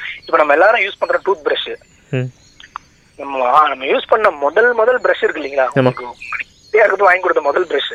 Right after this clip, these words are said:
Speaker 2: ஆமா.
Speaker 1: அந்த பிரஷ் இன்னும் எங்கேயோ மக்காம அப்படியே இருந்துட்டே தான் இருக்கு.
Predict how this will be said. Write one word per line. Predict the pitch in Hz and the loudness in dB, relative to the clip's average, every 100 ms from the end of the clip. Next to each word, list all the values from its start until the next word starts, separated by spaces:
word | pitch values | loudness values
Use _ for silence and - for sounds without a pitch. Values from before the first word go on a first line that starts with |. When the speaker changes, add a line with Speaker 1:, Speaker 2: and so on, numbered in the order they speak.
| - | -2
Speaker 2:
ஆமா. | 131 123 | 0 0
Speaker 1:
அந்த | 156 | 0
பிரஷ் | 180 185 233 | 2 0 0
இன்னும் | 196 202 | 2 0
எங்கேயோ | 156 185 | 2 0
மக்காம | 151 139 165 | 0 2 2
அப்படியே | 160 143 139 | 2 0 -2
இருந்துட்டே | 127 - 127 | -2 -4 -2
தான் | 123 | -2
இருக்கு. | - - | -4 -10